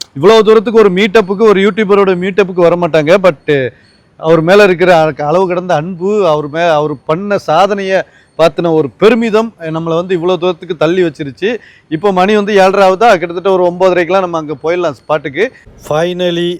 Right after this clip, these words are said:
அந்த மீட்டப் டைம் வந்தாச்சு. செரி விலாக்ஸ் கேரேஜுக்கு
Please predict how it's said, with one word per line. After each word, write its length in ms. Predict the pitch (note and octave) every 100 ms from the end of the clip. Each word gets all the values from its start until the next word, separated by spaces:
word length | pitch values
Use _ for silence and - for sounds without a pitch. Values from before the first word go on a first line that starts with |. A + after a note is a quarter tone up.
| _
அந்த 360 | C#3 D3 D3 C#3+ D3
மீட்டப் 420 | F3 - E3 -
டைம் 380 | D3 D3 D3 C3+
வந்தாச்சு. 720 | C#3+ D#3 C#3+ - C3+ C3+ C3+ _ _ _
செரி 200 | D3+ D#3+
விலாக்ஸ் 380 | D3+ D3 C3 A2
கேரேஜுக்கு 600 | C3+ C#3 C3 A#2 D3+